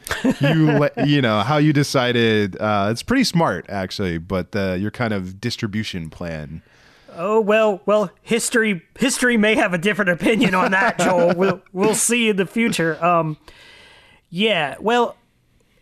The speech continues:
Speaker 2: i-, i-, when you and I worked together, we worked for a brewery.
Speaker 1: Yes.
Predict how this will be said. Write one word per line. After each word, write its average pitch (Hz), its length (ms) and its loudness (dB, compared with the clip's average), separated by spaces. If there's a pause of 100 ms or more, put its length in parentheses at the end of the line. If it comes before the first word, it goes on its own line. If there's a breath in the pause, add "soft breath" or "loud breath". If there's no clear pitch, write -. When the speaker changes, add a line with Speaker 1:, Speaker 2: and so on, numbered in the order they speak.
Speaker 2:
i-, 190 40 -8
i-, 196 320 -14
when 196 200 0
you 240 120 2
and 240 60 2
I 233 120 2
worked 196 220 0
together, 156 360 0
we 170 80 2
worked 156 240 0
for 147 160 -4
a 147 80 0
brewery. 135 400 -2 (160)
Speaker 1:
Yes. - 380 -10